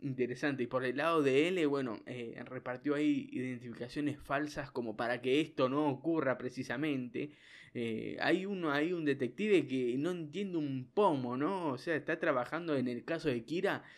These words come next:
y no sabe para qué son las identificaciones falsas y anda diciendo que la policía no debería usar identificaciones falsas, pero bueno, si estás, eh, luchando contra Kira que te ve la cara y el nombre y te mata porque él ya lo sabe a eso,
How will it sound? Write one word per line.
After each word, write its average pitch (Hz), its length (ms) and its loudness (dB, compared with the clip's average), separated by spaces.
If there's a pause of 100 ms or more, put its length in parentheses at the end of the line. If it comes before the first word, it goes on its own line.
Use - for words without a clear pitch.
(160)
y 135 120 -2
no 127 120 -2
sabe 131 260 2
para 113 300 0
qué 127 120 0
son 127 180 -4
las 127 100 0
identificaciones 120 800 -4
falsas 135 540 0
y 123 80 4
anda 131 180 0
diciendo 127 340 -4
que 123 80 -4
la 117 160 -2
policía 123 360 -2
no 139 120 -2
debería 139 360 4
usar 147 260 0
identificaciones 127 720 -4
falsas, 151 380 -2
pero 107 180 -2
bueno, 131 240 -4 (280)
si - 160 -2
estás, 170 340 -2
eh, 131 240 2
luchando 151 500 0
contra 120 480 -2
Kira 170 360 2
que 127 100 0
te 127 140 -2
ve 143 100 6
la 131 200 2
cara 143 340 6
y 123 120 0
el 123 120 -2
nombre 135 480 2 (380)
y 127 120 -12
te 120 180 0
mata 156 320 2
porque 131 360 2
él 160 120 6
ya 131 160 0
lo 127 120 0
sabe 139 260 2
a 127 100 6
eso, 151 640 0